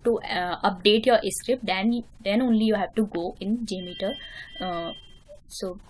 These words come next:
it is very easy to integrate, uh, in your scripts with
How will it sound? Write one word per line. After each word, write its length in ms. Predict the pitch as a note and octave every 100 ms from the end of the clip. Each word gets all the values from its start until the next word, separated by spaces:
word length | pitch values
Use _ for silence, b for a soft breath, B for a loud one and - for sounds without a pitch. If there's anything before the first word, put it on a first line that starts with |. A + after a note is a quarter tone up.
| - - -
it 180 | F#3+ A3
is 160 | G#3+
very 180 | G#3 G3
easy 340 | G#3 G#3+ G3+ G3
to 120 | G#3
integrate, 600 | G3+ F3 G#3 F#3+ G#3 G#3 - -
uh, 300 | E3+ E3+ - -
in 460 | F#3 F3 E3+ E3+ G3+ - -
your 280 | - F#3 F3+ - G#3
scripts 400 | - G3+ - - F#3
with 220 | F3+